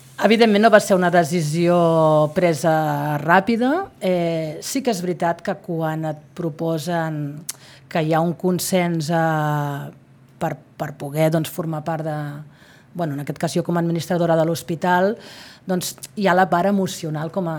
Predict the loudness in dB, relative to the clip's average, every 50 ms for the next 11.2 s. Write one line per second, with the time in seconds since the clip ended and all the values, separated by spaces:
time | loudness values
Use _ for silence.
0 | -6 -4 -2 -2 -2 -2 -2 -4 -4 -4 -4 -4 -4 -2 -2 -2 -2 -2 -2 -2
1 | -2 -2 -2 -4 -4 -6 -8 -8 -8 -8 -8 0 4 6 8 10 10 10 10 10
2 | 8 6 4 0 -2 -2 0 -2 -2 -2 -2 -2 -2 -4 -4 -4 -6 -6 -4 -4
3 | -4 -2 -4 -4 -6 -8 -12 -10 -8 -4 -4 -2 -2 -2 -2 -2 -4 -4 -4 -4
4 | -2 0 0 2 2 2 0 0 -4 -6 -6 -8 -8 -10 -12 -12 -12 -12 -12 -12
5 | -12 -12 -12 -10 -8 -6 -6 -6 -6 -4 -4 -4 -4 -4 -4 -4 -4 -2 0 2
6 | 2 0 0 -2 -4 -4 -2 -2 -4 -4 -6 -14 -20 -20 -12 -4 0 0 0 0
7 | 0 0 2 2 4 4 2 2 2 0 0 0 -2 -4 -4 -4 -2 -4 -4 -6
8 | -8 -8 -4 0 2 2 2 2 0 -4 -10 -6 -2 -2 -2 -2 -2 -6 -10 -16
9 | -18 -18 -20 -18 -18 -18 -18 -18 -20 -20 -20 -20 -20 -20 -20 -10 -2 0 2 2
10 | 4 4 2 2 2 4 4 4 4 4 2 0 0 0 2 2 2 2 4 2
11 | 2 2 2 0